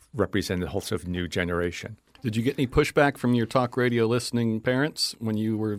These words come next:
Speaker 2: listening to music more?
Speaker 1: I'm not sure they noticed.
Speaker 2: Oh, okay. Do you remember the first music you owned?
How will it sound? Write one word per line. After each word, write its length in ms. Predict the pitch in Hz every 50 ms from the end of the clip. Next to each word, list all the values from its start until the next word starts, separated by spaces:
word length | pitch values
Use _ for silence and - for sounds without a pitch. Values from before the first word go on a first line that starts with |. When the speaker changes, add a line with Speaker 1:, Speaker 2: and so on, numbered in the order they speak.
| - -
Speaker 2:
listening 400 | - 110 104 - - 113 110 107
to 80 | 101
music 400 | 101 113 123 131 151 180 170 -
more? 240 | 202 196 202 220 254 - - - - _
Speaker 1:
I'm 140 | - 101 107
not 200 | 104 113 131 131
sure 200 | - - - 135
they 160 | 127 120 117
noticed. 640 | 113 101 87 80 80 87 101 - - - - - - - -
Speaker 2:
Oh, 340 | 110 117 143 147 143 104 - - -
okay. 380 | 104 117 - - 135 123 139 175
Do 640 | - _ - - _ _ _ _ _ _ _ 127
you 40 | 127
remember 160 | 127 139 139
the 60 | 127 113
first 240 | - 147 139 123
music 260 | 151 151 120 123 120 -
you 100 | 127 127 -
owned? 380 | 139 131 127 110 98 87 92